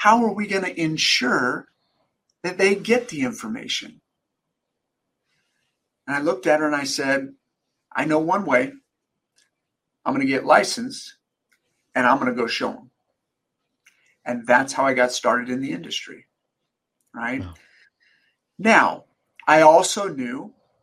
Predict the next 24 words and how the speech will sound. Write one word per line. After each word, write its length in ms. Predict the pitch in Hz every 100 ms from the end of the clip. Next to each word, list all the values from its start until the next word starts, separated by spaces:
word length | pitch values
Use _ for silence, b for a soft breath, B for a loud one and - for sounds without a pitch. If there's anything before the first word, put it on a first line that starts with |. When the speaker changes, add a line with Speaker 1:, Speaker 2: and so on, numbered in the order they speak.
| _
Speaker 1:
that 160 | 143 139
the 200 | 147 147
industry 500 | 156 143 - - 147
could 200 | - 131
provide 500 | 156 139 139 139 127
me 140 | 143
what? 400 | 143 196 208 - _ _ _ _ _ _ _ _ _ _ _ _ _ -
The 160 | 117
end 200 | 135 131
result 420 | 127 123 131 123
I 80 | 123
wanted, 520 | 123 110 113 - - - _ _ _ _ _ _
right? 240 | 120 139 -
I 100 | 147
Speaker 2:
Yeah. 60 | 147
Speaker 1:
could 180 | 165
accomplish 640 | 151 - - 180 180 156 -
my 140 | 147
goals 300 | 131 151 143
and 120 | 135 120
dreams 440 | 156 214 175 135
in 100 | 139
the 160 | 123 120
industry. 560 | 110 104 - 85 -